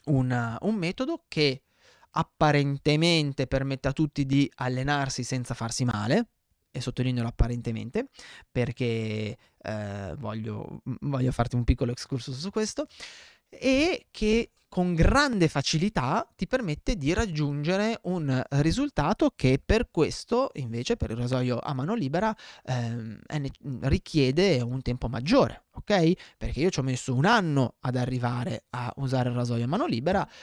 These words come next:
e il rasoio di sicurezza, il rasoio moderno,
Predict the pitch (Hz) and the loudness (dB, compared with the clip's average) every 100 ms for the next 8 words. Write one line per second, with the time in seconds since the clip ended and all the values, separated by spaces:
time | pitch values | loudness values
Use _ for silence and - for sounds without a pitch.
0 | - 190 156 135 135 135 135 127 120 120 | -10 -2 -2 0 0 2 2 2 2 0
1 | 127 123 - 120 151 202 - 127 127 135 | -4 -8 -6 -2 2 2 0 -4 -2 0
2 | 131 170 233 123 175 208 196 - | 2 0 0 0 0 2 -2 -4